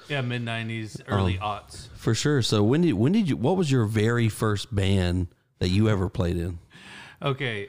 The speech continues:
Speaker 1: um, so the first band was called The Whatevers, and we had, uh, it was me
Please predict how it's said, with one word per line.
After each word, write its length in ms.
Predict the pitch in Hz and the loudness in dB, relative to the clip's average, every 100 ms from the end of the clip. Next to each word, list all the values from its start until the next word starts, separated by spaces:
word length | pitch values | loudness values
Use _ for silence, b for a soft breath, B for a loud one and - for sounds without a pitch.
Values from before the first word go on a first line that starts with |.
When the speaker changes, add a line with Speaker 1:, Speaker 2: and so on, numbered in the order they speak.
| - | -6
Speaker 1:
um, 540 | 113 120 117 117 113 _ _ _ _ _ _ | -4 -4 -4 -6 -8 _ _ _ _ _ _
so 800 | - - - 151 143 139 135 123 131 | -16 -10 -4 -2 -2 -4 -6 -12 -10
the 140 | 123 | -8
first 320 | 120 143 151 135 | -6 -6 -6 -4
band 260 | 127 120 | -4 -2
was 140 | 110 - | -6 -6
called 300 | 117 107 104 | -4 -4 -6
The 60 | |
Whatevers, 540 | 104 104 101 92 95 - b b b b - | -4 -4 -4 -6 -12 -16 b b b b -8
and 460 | 110 104 104 98 | -4 -2 -2 -4
we 180 | 104 107 | -6 -6
had, 500 | 107 107 104 104 101 - | -4 -4 -4 -6 -10 -12
uh, 360 | 101 101 98 98 | -10 -8 -8 -6
it 40 | |
was 300 | 98 95 - | -6 -8 -10
me 540 | 104 110 117 113 110 | -4 0 0 0 -2